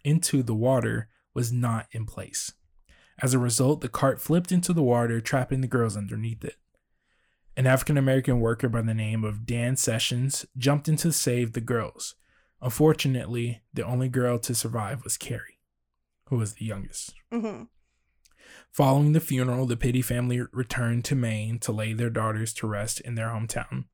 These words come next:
Speaker 1: Staff researchers have not yet been able to find the final resting place of the young African-American girl.
Speaker 2: Oh, wow.
Speaker 1: Ever since those deaths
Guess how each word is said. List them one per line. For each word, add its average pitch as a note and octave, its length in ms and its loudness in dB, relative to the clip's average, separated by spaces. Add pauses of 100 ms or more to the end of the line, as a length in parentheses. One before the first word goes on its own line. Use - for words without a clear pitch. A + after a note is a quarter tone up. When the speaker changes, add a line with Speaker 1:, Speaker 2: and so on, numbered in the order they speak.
(880)
Speaker 1:
Staff - 460 0
researchers B2 680 2
have A#2+ 160 -4
not A#2 360 -2
yet B2 200 -2
been A#2+ 160 -2
able A2 300 -4
to A#2+ 140 -6
find G#2+ 640 -4
the A#2+ 140 -6
final G#2+ 420 -4
resting G2+ 420 -6
place A2 320 -6
of A2 140 -8
the A2+ 80 -6
young G2+ 300 -8
African-American - 840 -12
girl. - 240 -18 (1120)
Speaker 2:
Oh, B3+ 80 -10
wow. A3 440 -8 (880)
Speaker 1:
Ever D#3+ 120 10
since F3 340 2
those A#2+ 400 0
deaths A#2 460 -4